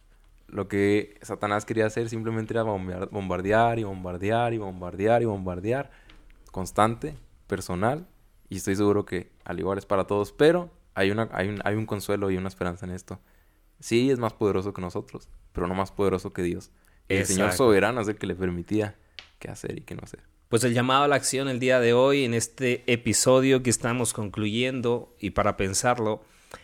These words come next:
Speaker 2: es, am, sé consciente de que estamos en
Speaker 1: Ujú.
Speaker 2: medio de una guerra y que si no estamos preparados para esta guerra, el enemigo está listo para destruirnos. Pero
Speaker 1: Ujú.
Speaker 2: que el propósito de Dios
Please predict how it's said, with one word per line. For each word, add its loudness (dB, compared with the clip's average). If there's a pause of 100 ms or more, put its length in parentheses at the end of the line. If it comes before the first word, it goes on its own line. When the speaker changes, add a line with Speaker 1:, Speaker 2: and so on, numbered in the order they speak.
(260)
Speaker 2:
es, 4
am, 2 (220)
sé 2
consciente 0 (640)
de -6
que -6
estamos -2
en -4
Speaker 1:
Ujú. -4
Speaker 2:
medio -4
de -4
una -4
guerra -4 (600)
y -2
que 0
si 0
no 0
estamos -2
preparados -2
para -6
esta -8
guerra, -2 (440)
el -2
enemigo -4 (260)
está -4
listo -2
para -2
destruirnos. -8 (540)
Pero 8
Speaker 1:
Ujú. 2
Speaker 2:
que 2
el 2
propósito 0
de 0
Dios -2